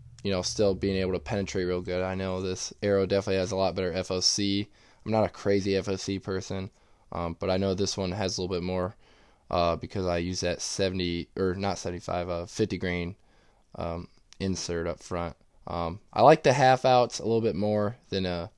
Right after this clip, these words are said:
true insert. The half outs are that happy medium between an outsert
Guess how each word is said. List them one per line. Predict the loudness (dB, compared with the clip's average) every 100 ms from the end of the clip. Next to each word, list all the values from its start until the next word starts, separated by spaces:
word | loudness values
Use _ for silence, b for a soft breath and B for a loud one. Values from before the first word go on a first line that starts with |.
| -6
true | 0 2
insert. | 2 0 -2 -2 -4 _ -6
The | 0
half | 2 4
outs | 4 2 2
are | -2 -2 b b b
that | 0 2
happy | 4 2 2 0
medium | 2 2 0 -2
between | -4 -4 -4
an | -2
outsert | -2 -4 -4 -2 -4